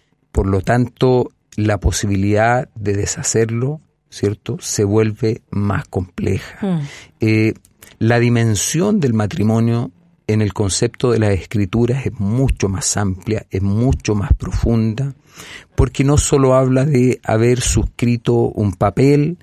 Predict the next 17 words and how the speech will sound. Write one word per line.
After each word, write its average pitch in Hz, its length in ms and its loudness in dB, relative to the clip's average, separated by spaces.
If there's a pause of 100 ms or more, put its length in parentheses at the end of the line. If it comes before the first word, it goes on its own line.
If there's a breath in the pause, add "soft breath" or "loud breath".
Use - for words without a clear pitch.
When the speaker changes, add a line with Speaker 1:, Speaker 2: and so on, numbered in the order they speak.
(400 loud breath)
Speaker 1:
sino 113 400 0
que 113 380 0 (200)
habla 120 380 2
de 110 80 2
una 104 200 0
firma 143 540 0
que 104 200 -6
queda 110 340 2
grabada 110 480 4
en 117 80 0
el 107 140 -2
corazón 127 540 0
de 131 120 0
cada 143 260 -2
contrayente 120 1000 0 (400 soft breath)
para 113 240 2
construir, 123 920 0